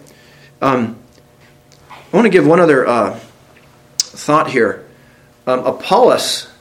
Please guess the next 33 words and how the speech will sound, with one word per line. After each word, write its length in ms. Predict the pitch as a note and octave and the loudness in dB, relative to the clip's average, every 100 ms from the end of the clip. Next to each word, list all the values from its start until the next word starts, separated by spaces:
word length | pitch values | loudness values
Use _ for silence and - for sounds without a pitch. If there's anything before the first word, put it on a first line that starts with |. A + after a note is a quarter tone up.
| _ _ _ _ _ _ _ _ _ _ _ - | _ _ _ _ _ _ _ _ _ _ _ -10
uh, 380 | A#2 A2+ - G2+ - | -6 -4 -6 -8 -10
if 140 | A#2+ | -2
I, 120 | C3+ | -2
if 200 | C3 A#2+ | -2 -4
I, 60 | B2+ | -4
if 320 | B2 B2+ B2+ | -2 -2 0
I 20 | |
understand 340 | D3 C#3 D3+ C#3+ | 0 0 0 0
correctly, 280 | C#3 C3 B2+ | 0 0 -2
Apollos 380 | - D#3+ D#3+ | 0 2 2
is 100 | B2+ | 0
a, 60 | A2+ | -4
is 240 | - B2 | -6 -6
a 40 | A#2 | -6
Greek, 380 | A2+ C#3 C#3 - - - - - - | 0 -2 -2 -12 -20 -20 -20 -20 -12
a 80 | A2+ | -4
Greek 400 | B2 D#3+ - C3+ | 0 0 -2 -4
name, 360 | C3 C#3+ D3+ C#3+ | -2 0 0 0
and 100 | B2 | -4
it's, 340 | - - - - - - - | -6 -8 -10 -20 -20 -20 -20
it's 120 | - | -16
probably 500 | - D#3 D3 C#3 C#3 | -4 0 2 4 2
a, 200 | A#2+ A2 | 2 -2
a, 140 | B2 G2 | -4 -4
I 40 | |
think 180 | E3 C#3 | -4 -4
it's 120 | - | -4
a 60 | A#2 | -6
god 460 | A#2 A#2+ B2 C3 | -2 0 2 0
or 80 | A#2+ | 0
something 360 | - B2+ C3+ A#2+ | -4 -6 -8 -8
like 200 | A#2 - | -8 -8
that. 320 | A#2 A2 | -8 -8